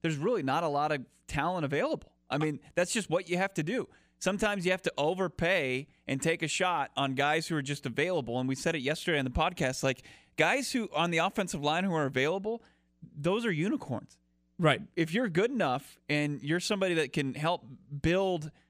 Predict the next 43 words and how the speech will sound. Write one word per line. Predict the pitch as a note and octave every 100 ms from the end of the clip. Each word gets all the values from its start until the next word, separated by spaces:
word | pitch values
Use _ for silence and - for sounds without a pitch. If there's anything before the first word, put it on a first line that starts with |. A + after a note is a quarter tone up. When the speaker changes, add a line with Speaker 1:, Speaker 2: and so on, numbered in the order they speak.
| _
Speaker 1:
a | C#3+
foundation | D#3 D3+ C#3 D3 F3 - C3
of | B2+ C3
being | D3 C#3
strong | - D#3 D3
up | B2
front, | - A#3 D#3+ - - _ _ -
you're | E3 A#3
not | A3 A3
gonna | F#3+
hit | G3 -
the | F3+
open | F3 D3
market. | F3 E3+
You're | C3+ D3
gonna | F#3
get | D#3+
locked | A#2+ D3 D3+ -
up. | C#3 - - _ _ -
And | C3+ C#3 - _ C#3+
Justin | E3 F#3 F#3+
Pugh | D#3+ G3
wasn't | F3+ E3+ B2+
locked | C#3+ D#3 -
up | D3
for | -
a | C3+
reason. | C3 B2+ G2+
Andre | - E3+ E3+
Smith | D3+ E3 D#3+ -
for |
sure | C3 - G#3 F#3
wasn't | C3+ C3 B2
locked | C3 C#3 C3+
up | A#2+
for | B2
a |
reason. | B2 B2 A2+ - _ _
But | D#3
the | D#3
Cardinals | - G3 B3 G3+
went | D3+ D3
out. | D#3 F#3 B2